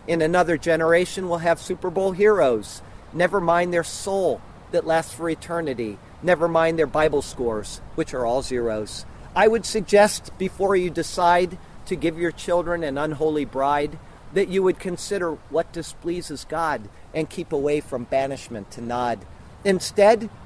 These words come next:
be as faithful as his son was to you. He gave his life. Yes, he is faithful and true. Cling to the cross in your average wife or your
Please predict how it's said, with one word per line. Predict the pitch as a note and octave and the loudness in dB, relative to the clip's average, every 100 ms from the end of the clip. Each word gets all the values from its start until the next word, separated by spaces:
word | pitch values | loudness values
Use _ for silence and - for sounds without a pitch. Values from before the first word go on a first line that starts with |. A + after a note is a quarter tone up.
| - | 0
be | A3+ | 2
as | G#3+ | 2
faithful | - G#3 A3+ - A3 | 2 2 2 4 4
as | G#3 - | 4 0
his | F#3 | -8
son | - F#3+ G3 | -6 -6 -4
was | F#3+ F#3+ - | -4 -6 -8
to | F#3+ | -12
you. | D#3+ F3+ G#3 D#3 A#2 - - - | -2 4 4 4 -4 -16 -18 -4
He | A3 | 0
gave | F3 G3 | 2 2
his | F3 D#3 | 0 -6
life. | C#3 E3 F3 - | -4 -2 -2 -6
Yes, | D#3+ E3+ E3+ - - - | -6 -4 -6 -12 -16 -8
he | E3+ | -6
is | C#3 | -6
faithful | - D3+ D#3 D#3 | -8 -8 -8 -6
and | D#3 D3 | -6 -6
true. | - E3 D#3 B2 - - - | -6 0 0 -2 -10 -20 -18
Cling | - G#3+ A3+ A3 | -6 -2 0 -2
to | - | -2
the | G3+ | -2
cross | A3 - F3+ F3 - | -2 0 2 2 -2
in | F3+ | -6
your | F3 E3 | -4 -2
average | D#3 D#3 E3+ D#3+ - | 0 0 0 -4 -4
wife | C3 C#3 C#3+ - | 0 2 2 -2
or | C3+ C3 | -4 -2
your | B2+ B2 | -2 -2